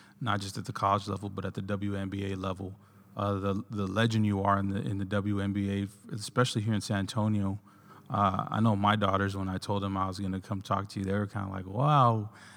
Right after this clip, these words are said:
you know, uh, they've got an autograph book and your name's in it." <laughs> So they never get my autograph for anything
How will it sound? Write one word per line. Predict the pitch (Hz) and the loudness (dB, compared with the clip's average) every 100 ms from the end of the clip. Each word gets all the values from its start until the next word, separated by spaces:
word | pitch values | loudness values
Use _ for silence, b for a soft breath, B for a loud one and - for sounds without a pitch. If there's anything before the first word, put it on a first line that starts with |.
| B | B
you | 107 | 0
know, | 104 101 | 2 2
uh, | - - 95 104 - | 2 0 0 -2 -2
they've | 107 | 0
got | 107 107 | 2 2
an | |
autograph | 98 104 110 101 98 98 | 4 4 2 0 0 -2
book | - 104 104 - - B B B - | -4 -4 -4 -8 -20 B B B 0
and | 104 | 2
your | 104 | 4
name's | 107 110 107 | 6 6 6
in | 120 123 | 8 8
it." | 110 117 | 6 6
<laughs> | 113 113 | 8 8
So | - 110 101 B B - | 6 2 2 B B 2
they | 123 | 6
never | 127 127 | 6 4
get | 117 107 | 2 4
my | 117 | 6
autograph | 120 113 113 117 | 6 4 4 4
for | 113 | 4
anything | 117 123 117 | 6 6 6